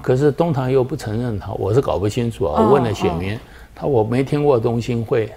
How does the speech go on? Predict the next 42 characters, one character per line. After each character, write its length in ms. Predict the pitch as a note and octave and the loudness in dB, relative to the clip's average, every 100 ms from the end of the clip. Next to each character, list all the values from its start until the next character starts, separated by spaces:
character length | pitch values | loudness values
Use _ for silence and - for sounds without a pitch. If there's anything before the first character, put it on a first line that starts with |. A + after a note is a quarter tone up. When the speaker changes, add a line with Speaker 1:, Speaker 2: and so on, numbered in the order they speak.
| - | -6
Speaker 1:
对。 100 | A#2 | -2
Speaker 2:
哦， 340 | G#3+ G#3 F#3 E3 | -2 -2 -4 -8
哦。 220 | - G3 D#3+ | -6 -6 0
Speaker 1:
不 100 | D3 | 0
管 160 | G2+ | 0
是 140 | G2+ B2+ | -2 -2
不 100 | G#2+ | -2
是， 180 | - G2+ | 0 -2
反 200 | - G2+ | -2 -6
正 160 | A2+ | -4
抓 180 | A2+ G#2 | -4 -2
到 180 | G#2+ F#2 | -2 -4
了。 140 | - - - - - - - - - | -8 -14 -20 -20 -20 -20 -20 -20 0
抓 160 | B2+ C3+ | 4 6
到 140 | C3+ | 6
了， 100 | G#2+ | 4
这 120 | - | 2
个 120 | E3 | -2
抓 180 | - F#3 | 2 4
到 160 | G#3 E3+ | 4 4
新 180 | - D#3+ | 2 0
闻 160 | B2 | 0
做 160 | B2 B2 | 2 0
得 80 | G#2+ | 0
很 200 | G2+ G#2 | -4 -6
大， 280 | G2 - - - | -6 -6 -14 -10
那 200 | A2+ G#2 | -6 -4
我 40 | |
们 200 | G2+ G#2+ A2 | -4 -6 -8
统 220 | G2+ G2 | -8 -2
促 160 | D3+ | 0
党 180 | A#2+ G2 | 0 -2
救 220 | G#2+ C3 | 0 0
人 200 | F#2 F2+ | 0 -2
事 200 | F#2+ - | -6 -6
情 200 | F#2+ F2+ F#2 | -6 -8 -8
新 180 | - G2+ | -6 -6
闻 100 | G2 | -4
就 120 | F#2+ | -4
没 180 | E2 F#2 | -4 -10
出 200 | - G#2+ | -10 -10
来。 180 | - | -10